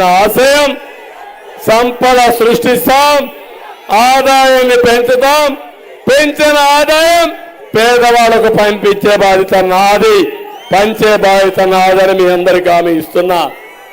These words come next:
అందుకే తమ్ముళ్ళు, ఇతను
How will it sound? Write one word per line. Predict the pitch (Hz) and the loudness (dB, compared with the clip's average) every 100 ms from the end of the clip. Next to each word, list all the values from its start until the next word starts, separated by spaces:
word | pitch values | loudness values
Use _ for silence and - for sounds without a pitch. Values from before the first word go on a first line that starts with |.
| - - - - - - - 202 | -20 -20 -20 -20 -20 -12 -4 -2
అందుకే | 226 240 233 240 233 233 | 0 2 2 2 0 0
తమ్ముళ్ళు, | 214 240 247 262 277 269 240 - - - - - - 208 | 0 0 2 2 2 2 0 -4 -12 -20 -20 -14 -2 0
ఇతను | 226 240 | 2 0